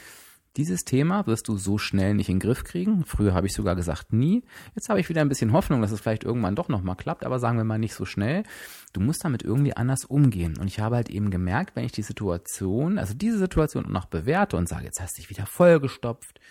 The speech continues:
du, jetzt ist die Woche eh gelaufen, ist eh scheißegal", dann hatte das zur Konsequenz, dass ich ne-, am nächsten Tag auch wieder so gemacht habe, weil ich einfach mich selbst so runtergeredet habe, ähm, dass es dann eben auch egal war. Und dann habe ich gesagt, "Dirk, das bringt nichts."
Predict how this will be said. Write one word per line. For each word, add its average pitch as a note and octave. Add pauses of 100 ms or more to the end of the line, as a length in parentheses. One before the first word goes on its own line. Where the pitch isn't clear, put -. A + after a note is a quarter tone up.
(380)
du, E2 (180)
jetzt -
ist -
die E2+
Woche E2
eh F3+
gelaufen, A2+
ist -
eh F3
scheißegal", G#2+ (600)
dann A#2
hatte A#2
das G#2+
zur G#2+
Konsequenz, G2+
dass F#2+
ich -
ne-, G2
am F#2+
nächsten F2+
Tag - (100)
auch -
wieder F#2+
so D2+
gemacht D2
habe, - (420)
weil F2
ich -
einfach G#2
mich G2
selbst A2+
so G2
runtergeredet F#2
habe, G#3 (640)
ähm, G#2+ (760)
dass F#2
es G#2+
dann G2+
eben A2
auch -
egal D#3
war. C#2
Und D#2+
dann G2+
habe A#2
ich A#2
gesagt, -
"Dirk, D3+
das G2+
bringt D#3+
nichts." -